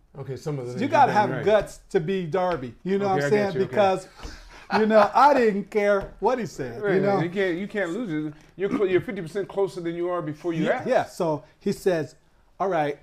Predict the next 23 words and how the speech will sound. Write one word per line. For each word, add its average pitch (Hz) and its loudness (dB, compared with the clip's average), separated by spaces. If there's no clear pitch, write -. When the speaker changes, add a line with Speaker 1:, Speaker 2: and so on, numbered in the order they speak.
Speaker 2:
uh, 156 -2
can 175 -4
you 165 0
work 202 0
with 147 -4
me?" 135 -8
I 147 -6
said, 147 -8
"All 156 -4
right." 131 -6
I, - -8
wh-, - -14
I 143 -10
said, 131 -8
I 147 -4
said, 165 -4
"I'm, 202 -2
I'm 214 -4
working 143 -4
with 110 -10
you." 110 -14
He 120 -12
said, - -20